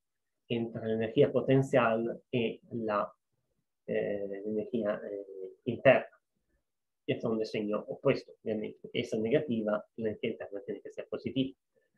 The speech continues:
Vamos a tener las dos, eh, dos caracterizaciones para, eh, gas ideal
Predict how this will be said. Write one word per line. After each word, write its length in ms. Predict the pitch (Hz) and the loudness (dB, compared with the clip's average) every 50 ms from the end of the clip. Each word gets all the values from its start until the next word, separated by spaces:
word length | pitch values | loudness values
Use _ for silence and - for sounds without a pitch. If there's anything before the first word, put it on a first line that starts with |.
| _ _ _ _ _ _ _ | _ _ _ _ _ _ _
Vamos 200 | - 123 123 123 | 2 2 4 4
a 40 | 123 | 6
tener 500 | 127 123 127 131 131 131 127 131 - - - | 6 8 10 10 10 10 8 6 4 0 -6
las 220 | - - 107 107 | -8 -8 -8 -4
dos, 280 | 110 117 113 - - - | -2 -2 -4 -4 -4 -4
eh, 420 | - 127 120 113 110 110 107 104 110 - | -2 0 0 2 2 2 2 2 0 0
dos 180 | 123 120 120 - | 0 -2 0 0
caracterizaciones 1200 | - 123 - - - 131 123 123 127 127 123 120 117 113 - - 143 131 127 127 127 127 123 - - _ | 0 0 0 2 2 2 4 4 4 4 4 2 0 -2 2 4 6 6 8 6 6 4 2 -2 -6 _
para, 540 | - 117 113 110 110 110 110 110 110 - - 110 107 104 101 101 104 | 0 2 4 4 4 4 4 2 2 0 0 -2 -2 -2 -2 -2 -2
eh, 60 | 110 | 0
gas 460 | 113 117 113 113 110 - - - - 104 - _ | 2 2 2 2 0 -6 -14 -20 -20 -20 -14 _
ideal 580 | - 123 123 120 117 117 117 113 110 110 110 | -6 -2 2 4 6 6 6 6 6 4 2